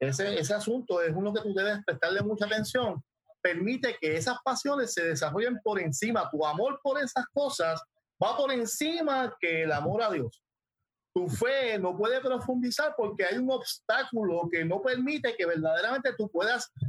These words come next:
ser pleno completamente en el Señor.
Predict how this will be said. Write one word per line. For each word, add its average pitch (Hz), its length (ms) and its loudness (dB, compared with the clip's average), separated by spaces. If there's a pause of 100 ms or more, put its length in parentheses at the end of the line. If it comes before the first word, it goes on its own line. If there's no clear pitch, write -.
(160)
ser 214 440 -2 (160)
pleno 254 440 0
completamente 233 840 0
en 220 80 2
el 220 80 0
Señor. 214 460 0